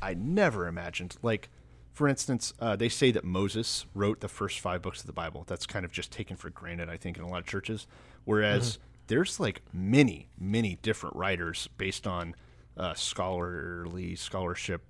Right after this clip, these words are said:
Speaker 1: interpretation of, you know, what words were used in the original text, different names
Speaker 2: Mm-hmm.
Speaker 1: for God, different ways of, ref-, uh, different things that they're recounting. And it all ends up looking pretty fluid, I think, here in English. But when you look at the text,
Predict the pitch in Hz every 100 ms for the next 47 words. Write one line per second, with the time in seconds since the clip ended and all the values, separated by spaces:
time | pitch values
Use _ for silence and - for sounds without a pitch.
0 | - - - - - 98 104 92 - 92
1 | - 87 87 - - - - 98 78 98
2 | 117 113 101 98 101 90 90 90 - -
3 | 82 95 87 85 85 80 - 90 82 -
4 | - - - - 120 131 104 98 110 104
5 | 87 90 85 80 82 - - - - -
6 | 123 - 131 101 95 95 92 - 92 87
7 | - 92 90 - - 98 85 78 - 143
8 | - 131 - - 117 117 107 101 98 90
9 | 87 98 92 113 113 - - - - 101
10 | 107 139 165 147 107 104 110 120 110 107
11 | 87 - 95 98 95 107 95 98 85 78
12 | 101 110 - - 82 - - - 98 90
13 | 107 123 123 - - 95 -